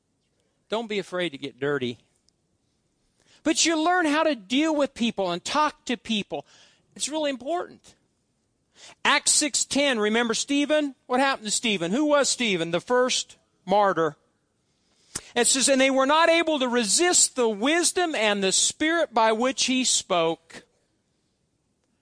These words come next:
What do you mean? They, when Stephen stood up and said something, everybody listened, and they weren't, they were not able to resist him.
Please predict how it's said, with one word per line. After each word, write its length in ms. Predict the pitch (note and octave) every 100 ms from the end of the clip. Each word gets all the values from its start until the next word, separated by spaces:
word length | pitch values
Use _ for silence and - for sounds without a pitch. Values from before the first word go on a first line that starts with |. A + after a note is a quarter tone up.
| _ _
What 120 | C#4+
do 40 | F4+
you 100 | F#4+
mean? 200 | G4+ C#4+ - -
They, 160 | F4 F4 - _ -
when 180 | C#4+ C4
Stephen 580 | - - G#4+ G#4 F#4+
stood 380 | E4 - E4 D#4
up 260 | F4 F#4+ -
and 160 | B3+
said 460 | - - D#4+ E4+ F4
something, 720 | - D4 B3 A#3+ A#3+ B3 C4 - _ -
everybody 1120 | D#4+ G4+ G4 G4 F4+ D#4 A#3+ E4+ F4+ E4+ C#4+
listened, 800 | B3 C4 F4+ G4+ - D4 G3+ E3
and 140 | F3 A3
they 140 | B3
weren't, 320 | C4+ D#4+ F4 - _ _ -
they 100 | C#4
were 180 | D4 D4+
not 180 | D#4
able 300 | D#4+ F4+ E4
to 100 | C#4
resist 560 | B3 A#3+ F#3+ F4+ F#4+ -
him. 120 | C4